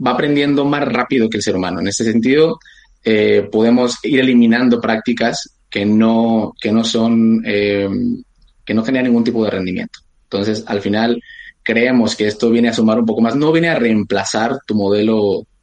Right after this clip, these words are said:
tradicional de trading, ¿no? No viene a reemplazarlo. Es una herramienta extra y es, yo digo, siempre hay que diversificar en las estrategias también si eres trader, ¿no?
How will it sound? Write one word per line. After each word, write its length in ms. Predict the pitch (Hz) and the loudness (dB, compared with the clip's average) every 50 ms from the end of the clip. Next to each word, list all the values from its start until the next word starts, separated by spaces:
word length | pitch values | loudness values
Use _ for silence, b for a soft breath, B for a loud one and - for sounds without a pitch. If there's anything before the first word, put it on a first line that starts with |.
| _ - | _ -8
tradicional 720 | - 98 101 98 98 - - 92 92 98 104 107 107 107 98 | -6 -4 -4 -4 -4 -4 -6 -6 -4 -4 -2 -2 0 0 0
de 240 | 95 95 92 90 78 | 0 -2 -2 -2 -2
trading, 400 | - 98 101 110 110 120 156 165 | -2 0 0 2 2 0 0 -2
¿no? 240 | - 92 92 101 - | -4 -4 -4 -4 -4
No 120 | 113 95 92 | -4 -4 -2
viene 160 | 95 95 101 | -2 -2 -2
a 40 | 98 | -4
reemplazarlo. 560 | 98 98 - 98 98 - 101 98 117 139 160 B B B B B B B | -4 -4 -6 -6 -6 -4 -2 -2 -2 -2 -4 B B B B B B B
Es 140 | B - - | B -4 -2
una 120 | 123 127 131 | 0 0 0
herramienta 540 | - 113 110 113 113 117 120 120 110 110 | 0 2 2 4 4 4 2 2 2 0
extra 440 | 123 123 127 - - 110 117 - - - - | 0 -2 -2 -4 -4 -4 -4 -4 -6 -8 -4
y 220 | 110 107 107 104 | -2 0 0 2
es, 220 | 113 113 113 - - | 0 0 -2 -4 -4
yo 140 | 135 117 113 | 0 0 2
digo, 180 | 117 107 95 | 2 0 0
siempre 280 | 92 - 104 95 - 110 | -2 -2 -4 -4 -2 -2
hay 40 | 107 | 0
que 80 | 117 120 | 2 2
diversificar 580 | 117 110 107 95 - - 104 92 - 113 113 | 2 2 0 -2 -4 -6 -8 -6 -2 -2 0
en 60 | 117 113 | 0 0
las 120 | 104 - | 0 -2
estrategias 520 | 98 - - 95 92 104 101 98 - - - | -6 -6 -6 -6 -4 -4 -4 -4 -4 -6 -4
también 300 | 95 92 95 101 110 110 | -4 -4 -2 -2 -2 -2
si 100 | 110 101 | -2 -2
eres 160 | 95 - - | -4 -4 -6
trader, 300 | - 90 85 85 - - | -4 -4 -2 -2 -4 -4
¿no? 180 | - - - | -6 -8 -10